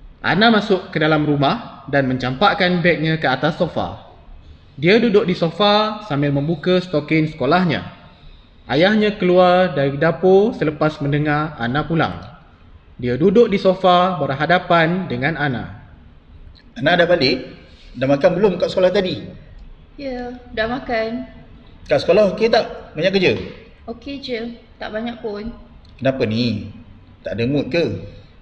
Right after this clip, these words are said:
Speaker 3: Hmm, Ana nak telefon baru boleh tak, Ayah? Telefon ni dah lama lah, dah ketinggalan zaman.
Speaker 2: Kenapa?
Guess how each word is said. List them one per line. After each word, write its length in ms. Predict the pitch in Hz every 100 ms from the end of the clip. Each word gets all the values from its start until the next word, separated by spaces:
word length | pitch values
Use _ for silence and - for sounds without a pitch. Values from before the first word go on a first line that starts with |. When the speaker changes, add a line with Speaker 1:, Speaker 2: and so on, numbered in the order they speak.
| -
Speaker 3:
Hmm, 400 | 262 254 254 254 - - - - - - -
Ana 320 | 277 330 302
nak 80 | 320
telefon 240 | 320 311
baru 240 | 311 320 294
boleh 240 | 311 311
tak, 240 | 214 202
Ayah? 240 | 202 196 185 190 -
Telefon 320 | 285 294 311
ni 80 | 320
dah 160 | 294 277
lama 280 | 285 302 294
lah, 480 | 208 196 - - -
dah 160 | 247
ketinggalan 400 | 269 302 302 320
zaman. 400 | 320 339 302 190 180 - - - - - - -
Speaker 2:
Kenapa? 720 | 147 131 - 143 131 104